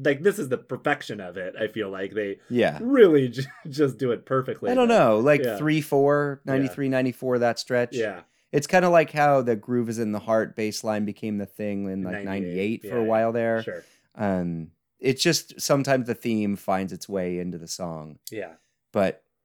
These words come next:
Speaker 2: yeah, it, composed section perfect. I thought Mike shreds bass all the way <laughs> through this song.
Speaker 1: Yeah.
Speaker 2: Um, and then when it hits the solo, it's, it, it starts out with a little bit of Trey playing, then goes to nothing,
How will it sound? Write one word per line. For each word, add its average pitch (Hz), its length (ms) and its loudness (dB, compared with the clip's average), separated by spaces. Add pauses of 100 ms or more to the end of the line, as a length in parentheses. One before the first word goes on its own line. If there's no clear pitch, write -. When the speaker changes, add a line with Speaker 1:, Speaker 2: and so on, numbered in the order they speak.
Speaker 2:
yeah, 143 260 4
it, 135 280 0 (300)
composed 131 400 0
section 127 320 -2
perfect. 131 560 -4 (540)
I 120 100 2
thought 117 260 4
Mike 117 340 0 (100)
shreds 110 720 0
bass 107 400 0
all 104 180 0
the 107 80 0
way 107 120 0
<laughs> - 80 -10
through 127 180 -2
this 156 180 0
song. 113 360 0
Speaker 1:
Yeah. 107 140 -6 (360)
Speaker 2:
Um, 98 560 0 (500)
and 113 160 2
then 107 380 0 (140)
when 110 180 -2
it - 160 -8
hits 120 220 -6
the 113 100 -10
solo, 120 760 4 (1080)
it's, 170 200 2 (280)
it, 147 280 2
it 143 200 0
starts - 560 2
out 175 120 6
with 156 100 0
a 139 40 0
little 135 220 0
bit 175 160 0
of 180 80 -4
Trey 120 260 2
playing, 113 320 0
then 110 140 0
goes 110 200 -2
to 123 100 -6
nothing, 90 480 -2